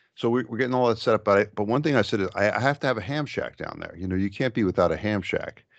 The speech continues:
So I started looking around and I realized what I should do is just take half of everything that I have here, everything, parts, tools,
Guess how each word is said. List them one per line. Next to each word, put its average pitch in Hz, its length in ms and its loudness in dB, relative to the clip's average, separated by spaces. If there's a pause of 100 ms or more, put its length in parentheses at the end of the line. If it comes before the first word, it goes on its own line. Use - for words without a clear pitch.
(320)
So 98 560 4
I 95 80 2
started 113 320 0
looking 120 220 0
around 98 480 2 (140)
and 92 120 -4
I 90 40 0
realized 90 540 4
what 87 100 -4
I 104 100 4
should 110 220 -6
do 87 180 -2
is 80 80 -6
just - 240 -6
take - 260 -6
half - 720 0 (680)
of 80 140 -6 (120)
everything 107 500 2
that 95 120 2
I 87 120 4
have 85 300 -4
here, 76 380 -6 (120)
everything, 98 560 2 (280)
parts, - 680 0 (680)
tools, 110 800 0